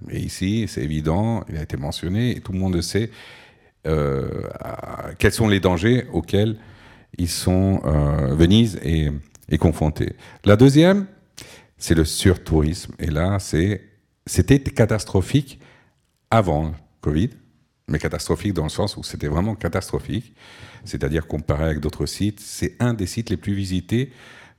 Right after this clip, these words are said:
par mètre carré. C'est une chose. covid nous avait permis, pendant deux ans, c'est malheureux de le dire,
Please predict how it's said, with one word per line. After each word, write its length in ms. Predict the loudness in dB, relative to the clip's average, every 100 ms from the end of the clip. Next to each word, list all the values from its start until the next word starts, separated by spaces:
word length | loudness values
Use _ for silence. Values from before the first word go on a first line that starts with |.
| 2
par 420 | 2 2 -2 -4
mètre 420 | -2 0 2 0 0
carré. 320 | -4 -2 -6
C'est 140 | -8 -12
une 360 | -10 -10 -12
chose. 340 | -6 -4 -4 -10 -20 _ _ -20 -20 -20 -20 _ _ _ _ _ _ _
covid 300 | 6 6 6
nous 220 | 4 6 6
avait 140 | 4
permis, 400 | 4 2 4 4
pendant 280 | 2 2 0
deux 280 | 2 2 2
ans, 240 | -2 -6 _ _ _ _
c'est 120 | -10 -4
malheureux 340 | -2 0 -2
de 80 | -4
le 80 | -6
dire, 220 | -6